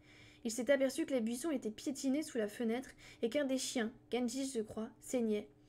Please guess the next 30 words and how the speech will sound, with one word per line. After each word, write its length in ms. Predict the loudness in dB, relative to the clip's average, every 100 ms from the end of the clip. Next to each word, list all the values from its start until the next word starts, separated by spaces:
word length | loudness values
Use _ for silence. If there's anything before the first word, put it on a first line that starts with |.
| -6
Il 120 | 0
en 100 | 2
a 80 | 2
conclu 320 | 0 -2 -2
qu'un 140 | 0 2
rôdeur 340 | 4 4 4
avait 200 | 2 0
réussi 380 | 0 -2 -2 -4
à, 160 | -6 -4
réussi 360 | 0 0 -2 -6
à 80 |
franchir 380 | -6 -6 -4 -2
les 100 | 0
murs 200 | 0 -2
d'enceinte. 580 | -4 -8 -12 -16 -18 -20 -20 -20 -20 -20
Ce 120 | -2 2
n'était 260 | 4 4
même 240 | 2 2 4
pas 100 | 2
la 120 | 2
peine 200 | 2 0
que 100 | 0
j'essaye 280 | -2 0 2
de 100 | 2
leur 140 | 0
parler 340 | 0 0 0
de 100 | -2
cette 260 | -4 -8 -10
foutue 420 | -14 -8 -6 0
araignée. 480 | 0 0 0 -2 -4